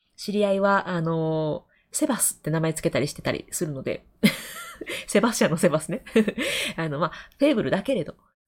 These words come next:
ファブルだということにしてもいいんじゃないでしょ-、相性ということでいいんじゃないでしょうか。<laughs> ありがとうございます。えー、そしてタムタムさん、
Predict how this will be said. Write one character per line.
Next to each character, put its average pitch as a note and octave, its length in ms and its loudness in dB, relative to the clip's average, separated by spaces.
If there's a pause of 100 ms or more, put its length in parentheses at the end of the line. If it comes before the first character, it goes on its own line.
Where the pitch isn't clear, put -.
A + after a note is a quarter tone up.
(240)
フ G#3+ 160 -6
ァ A#3+ 40 -2
ブ G#3 100 0
ル E3 60 4
だ A3 120 4
と G#3 80 -2
い F#3 40 4
う F3 40 0
こ F3+ 100 2
と F3+ 80 2
に D#3 160 2
し - 80 -4
て G#3 100 2
も D#3+ 120 2
い A#3+ 80 2
い B3+ 40 0
ん A3+ 40 -2
じ F#3 60 0
ゃ - 20 0
な C3+ 80 -2
い C#3+ 60 -4
で D#3+ 40 -10
し - 20 -16
ょ-、 - 60 -20
相 B3 160 4
性 B3+ 220 4
と F#3 80 4
い D#3 60 6
う D3+ 40 0
こ D#3 80 0
と C3 60 -4
で - 200 -2 (140)
い F3+ 60 -2
い - 20 0
ん G#3+ 40 -4
じ G3+ 60 0
ゃ D3 40 -2
な C#3 60 -6
い - 20 -10
で D#3+ 80 -8
し - 80 -10
ょ - 20 -8
う - 20 -12
か。 - 160 -16 (340)
<laughs> - 340 0
あ G#3+ 60 6
り F3 60 2
が F3+ 120 6
と E3 60 2
う - 20 -6
ご E3 80 0
ざ G#3+ 100 4
い - 60 -2
ま G3 140 -4
す。 - 120 -14 (340)
え F3 80 4
ー、 F3 40 2
そ F3+ 100 4
し F3+ 60 2
て E3+ 100 4
タ C4 120 4
ム F4 60 -4
タ F4+ 100 2
ム D#4+ 80 2
さ D#4+ 220 4
ん、 G3+ 120 2